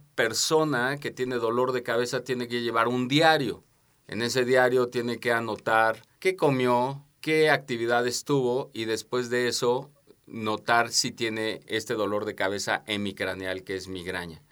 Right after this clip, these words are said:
Está también relacionada con olores, olores muy intensos, por ejemplo, perfumes,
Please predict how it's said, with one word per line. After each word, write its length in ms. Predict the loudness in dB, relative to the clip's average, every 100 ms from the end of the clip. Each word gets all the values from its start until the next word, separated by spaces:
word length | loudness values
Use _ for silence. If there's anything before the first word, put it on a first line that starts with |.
| _
Está 220 | -4 -2
también 260 | 0 2 2
relacionada 580 | 2 0 0 2 2 2
con 200 | -4 -2
olores, 480 | 4 4 4 2 -4
olores 380 | -2 -2 -2
muy 240 | -4 -4 -4
intensos, 480 | -4 -2 -2 -4 -10
por 140 | -10
ejemplo, 420 | -10 -12 -12 -12 -14 _ _
perfumes, 1040 | -8 -6 -4 -4 -2 -6 -6 -8 -12 -16